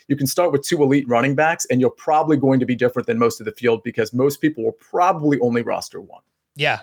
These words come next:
Speaker 2: I mean, you could easily go, uh, not easily, but you could spend up for Jonathan Taylor and Joe Mixon, something like that, and then,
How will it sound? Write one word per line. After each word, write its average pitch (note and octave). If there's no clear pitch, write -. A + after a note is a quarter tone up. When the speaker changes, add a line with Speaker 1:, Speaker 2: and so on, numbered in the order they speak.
Speaker 2:
I D3+
mean, F3
you F3
could C3+
easily E3
go, C3+
uh, A#2+
not A2+
easily, G#2+
but B2
you D#3+
could D3+
spend E3+
up E3+
for D3+
Jonathan C3+
Taylor C3+
and B2
Joe C#3+
Mixon, C3
something B2
like A2
that, B2
and B2
then, A#2+